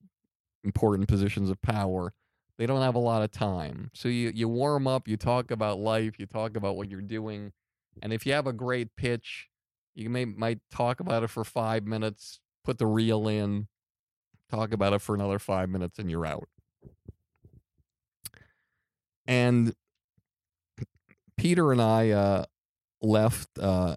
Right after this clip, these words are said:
in the elevator, and we felt really good about things, and we felt really, it was a good pitch,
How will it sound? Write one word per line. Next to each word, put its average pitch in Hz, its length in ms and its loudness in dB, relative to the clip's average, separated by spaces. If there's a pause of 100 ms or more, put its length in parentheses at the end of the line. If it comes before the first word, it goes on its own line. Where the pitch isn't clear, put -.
(100)
in 104 140 2
the 101 140 4
elevator, 95 640 2 (1080)
and 98 220 2
we 98 100 4
felt 101 300 0
really 110 280 2
good 101 240 0
about 92 460 -4
things, 98 460 -4
and 92 100 -10
we 90 60 -4
felt 90 280 -6
really, 92 300 -2
it 85 60 -6
was 92 100 -4
a 95 60 -2
good 95 280 -2
pitch, - 480 -4